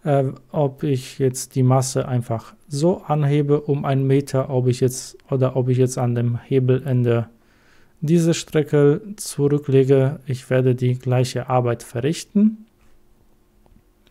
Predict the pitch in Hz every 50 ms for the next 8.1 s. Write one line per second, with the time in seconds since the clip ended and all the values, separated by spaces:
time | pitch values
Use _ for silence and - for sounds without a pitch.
0 | _ _ _ _ _ _ _ _ _ _ _ _ _ _ - 131 131 - 151 147
1 | 135 127 180 175 151 131 131 131 131 131 135 135 127 131 127 127 - - 139 135
2 | 131 131 127 127 135 - 143 127 131 123 120 120 113 120 117 120 147 151 156 156
3 | 180 170 165 135 135 127 117 113 117 120 127 127 143 151 156 151 147 151 147 -
4 | _ _ - - _ _ _ - 160 139 135 135 135 - - - 127 123 131 139
5 | 127 127 - 131 123 127 123 117 113 117 117 123 127 127 127 - 123 120 117 117
6 | - - - - - - - 160 123 120 - - 127 123 127 127 120 127 120 117
7 | 117 101 123 127 127 123 120 123 120 - 123 120 120 113 - - 147 127 117 117
8 | 120